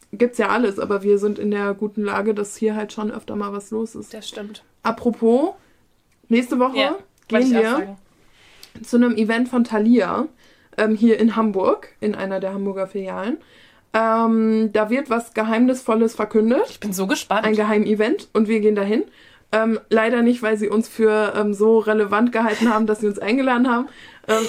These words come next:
Speaker 1: aber weil, ähm, ich in den Kommentaren, ähm, diese zwei Plätze für uns gewonnen habe.
Speaker 2: Es ist so cool.
Speaker 1: Ja, und ich hab sch-, also, ne, es gibt ja so ein paar, es wurden so ein paar Infos gestreut, was es sein könnte.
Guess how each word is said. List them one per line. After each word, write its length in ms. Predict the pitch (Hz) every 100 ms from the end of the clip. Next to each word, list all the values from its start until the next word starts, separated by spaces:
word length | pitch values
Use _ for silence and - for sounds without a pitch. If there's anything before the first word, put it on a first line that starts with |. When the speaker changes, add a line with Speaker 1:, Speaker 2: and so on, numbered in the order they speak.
| -
Speaker 1:
aber 520 | 220 240 226 220 220
weil, 400 | 208 214 208 202
ähm, 240 | 196 208
ich 200 | 196 214 -
in 80 |
den 140 | 208 202
Kommentaren, 720 | 208 208 202 208 202 208 208
ähm, 240 | 196 196 196
diese 260 | 202 196
zwei 220 | 190 196
Plätze 340 | 196 208 202 202
für 120 | -
uns 160 | 190 -
gewonnen 420 | 180 185 190 180
habe. 220 | 175 240
Speaker 2:
Es 140 | 320
ist 120 | 330 -
so 60 | 330 392
cool. 360 | 359 359 202 202 -
Speaker 1:
Ja, 340 | 208 190 - -
und 300 | - 220 208 - - -
ich 140 | 233 277
hab 140 | 269
sch-, 120 | - - 254
also, 280 | 247 269 247
ne, 160 | 254 339
es 100 | 320
gibt 140 | 262
ja 140 | 254
so 60 | 226
ein 100 | 214
paar, 480 | - 208 214 220 214
es 180 | 220 214
wurden 140 | 214
so 80 | 202
ein 80 | 196
paar 200 | 202 202
Infos 300 | 202 202 -
gestreut, 400 | 202 - 196 190
was 140 | 196
es 140 | 202 196
sein 220 | 196 196
könnte. 400 | 208 226 247 247